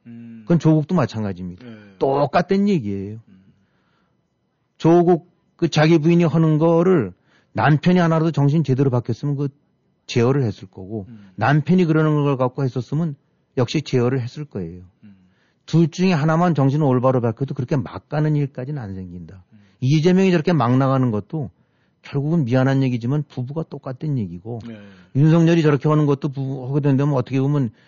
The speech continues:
Speaker 2: 줄인가 이런 식으로 해서 결혼 전에 이런 거 같긴 하지만 그것이 다 용인이 되고 어떤 시기든 그 속에서 지금 저 제일 큰 문제는 저렇게 살짝살짝 편법이나 이런 부분들이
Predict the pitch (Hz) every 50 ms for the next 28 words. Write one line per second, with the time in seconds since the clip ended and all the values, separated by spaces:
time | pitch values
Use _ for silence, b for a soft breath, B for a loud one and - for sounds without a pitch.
0 | b b - - 151 147 143 147 147 139 151 151 143 127 135 135 123 110 117 113
1 | 123 120 117 107 120 143 131 107 - 123 131 131 127 117 123 131 127 127 113 120
2 | 117 113 113 107 - - 120 113 92 101 123 139 131 - b b b b b b
3 | b b - - 160 156 - 151 - 175 170 139 127 127 135 143 147 156 160 143
4 | 139 127 120 110 113 135 160 165 160 143 - 123 - - 156 151 139 127 - 135
5 | 131 123 147 165 156 123 - _ _ _ _ _ _ _ _ _ _ _ _ _
6 | _ _ _ _ _ - 131 127 131 127 127 117 143 131 110 107 b b b b
7 | - - 190 190 170 185 185 139 - 170 180 185 170 - - 190 180 160 160 147
8 | 165 185 180 156 101 - b b b b b b - - 156 160 165 - - 180
9 | - - 175 185 - - - 175 - - 170 165 - - 165 156 _ - - 190
10 | 175 - 175 165 175 175 175 170 160 147 151 147 139 143 135 135 139 131 123 131
11 | 135 135 131 143 170 175 151